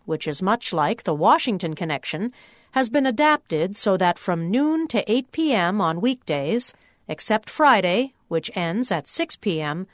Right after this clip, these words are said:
a live person answers the phone. Utah residents call one eight hundred two seven three four five six nine or locally eight zero one, two nine nine,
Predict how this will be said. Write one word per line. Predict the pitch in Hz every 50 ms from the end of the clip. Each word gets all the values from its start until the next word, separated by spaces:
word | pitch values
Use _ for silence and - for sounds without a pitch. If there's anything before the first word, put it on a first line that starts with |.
| _ _ _ _ _ _ _ -
a | 208
live | 190 196 220 247 269 294 311 320 302 - -
person | - 277 214 180 - - 175 190 233
answers | 247 - 170 175 151 - - 190 196 -
the | 254 247
phone. | - 254 226 185 156 135 131 135 - _ _ _ _ _ _ _ _ _ _ _ _ _ - - - _
Utah | - 294 370 392 - 349 330 269 247
residents | 226 240 233 185 185 160 160 165 196 254 247 - -
call | - 220 180 165 156 151
one | 156 185 208 233 269 285 311 320 320 _ _ _ _
eight | - 214 247 277 226
hundred | 220 214 185 170 156 151 143 143 156 175 - _ _ _
two | - - 330 339 339
seven | - - - 269 247 240 247 240
three | - - 240 202 180 160 151 151 185 226 247 - _
four | - - - 262 277 302
five | 285 - - 214 175 165 156 185 196
six | - - 285 285 - - -
nine | 220 175 156 139 131 131 139 165 202 208 _ _ _ _ _ _ _ _ _ -
or | 208 196 190 180 170
locally | 175 208 262 330 - 262 202 170 165 175 233 269 269 _ _ _ _ _ _ _ -
eight | 185 196 254 254 -
zero | 202 175 190 247 269 285 285 294
one, | 285 247 202 175 160 160 165 175 196 208 _ _ _ _
two | - - 285 294 302
nine | 285 269 254 233 233 233 233 220
nine, | 208 175 160 151 147 151 151 156 170